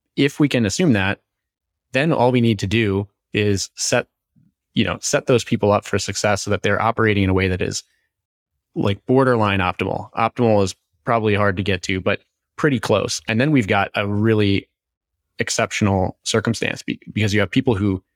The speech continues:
have no intentions of moving on necessarily. They're here to execute towards the mission,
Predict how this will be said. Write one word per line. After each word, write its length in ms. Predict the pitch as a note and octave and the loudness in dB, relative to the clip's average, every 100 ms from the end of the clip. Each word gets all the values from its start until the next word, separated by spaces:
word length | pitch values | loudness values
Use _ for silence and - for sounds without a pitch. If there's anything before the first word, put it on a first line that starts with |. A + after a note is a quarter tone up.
| - - | -20 -6
have 160 | A2+ | -2
no 240 | G#2+ A2+ C3 | 0 2 2
intentions 560 | A2+ - G#2+ G#2 G2+ | 0 -2 0 2 2
of 160 | G2 F2 | 0 0
moving 400 | G2+ G#2+ G2 F#2+ | 2 2 0 0
on 420 | G2+ G2 F#2 F#2+ - | 0 0 0 -2 -4
necessarily. 680 | G2+ - G#2 G2+ F#2+ G#2+ | -4 -4 -2 -2 -2 -6
They're 220 | - G2+ F#2 | -2 -2 0
here 260 | A#2 A2 | 0 0
to 340 | G2+ G#2 G2 - _ _ _ - | 0 -2 -2 -4 _ _ _ -6
execute 420 | A#2 G2+ - G2+ | -6 -4 -4 -2
towards 240 | A2 F#2+ | -2 -2
the 60 | G2+ | 0
mission, 380 | G#2 - G2 | 0 0 -2